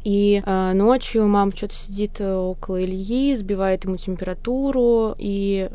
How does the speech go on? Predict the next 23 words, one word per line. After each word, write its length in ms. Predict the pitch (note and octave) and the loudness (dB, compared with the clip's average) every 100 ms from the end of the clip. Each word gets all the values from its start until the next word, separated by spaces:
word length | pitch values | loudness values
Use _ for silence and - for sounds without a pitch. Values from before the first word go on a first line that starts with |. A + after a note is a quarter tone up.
| G#3+ | -2
просто 380 | A3 A#3+ C#4+ - | 6 8 6 2
в 60 | C4 | 2
какой-то 200 | C#4+ C4 | 2 4
момент 240 | B3+ C4+ | 4 4
нач-, 100 | A3+ | -2
начинается 720 | A3+ A#3 - A#3 A#3+ A#3 - | 2 2 4 4 6 4 0
срач 540 | A3 A#3 A3+ G3+ - A3 | -2 2 4 4 2 4
между 300 | G#3 F#3+ F#3+ | 4 2 -2
родителями, 800 | F#3+ G3 D#4+ - B3 A3 G#3+ G3+ | -2 0 -2 0 0 2 2 2
и 120 | G#3 | -2
папа 320 | - G#3 - | 0 0 0
начинает 400 | F#3+ F#3+ G3+ F#3+ | -6 -4 -4 -2
орать 240 | G3+ G3+ - | 0 -2 -2
на 60 | |
всю 180 | G3 G3+ | -8 -8
квартиру, 560 | - F#3+ - G#3+ G#3 F#3 | -4 -4 -2 0 0 -2
что, 120 | - | -10
типа: 180 | G3 F#3 | -10 -6
«Да 140 | F#3 | -6
вот, 340 | F3+ A#3 C4 | -4 -2 -2
доезжай 420 | G#3 G3 F#3+ G3 F#3+ | 0 0 0 0 -2
к 140 | - | -2
нему, 500 | F#3+ F#3+ G#3+ A#3+ C4+ | -4 0 0 0 -4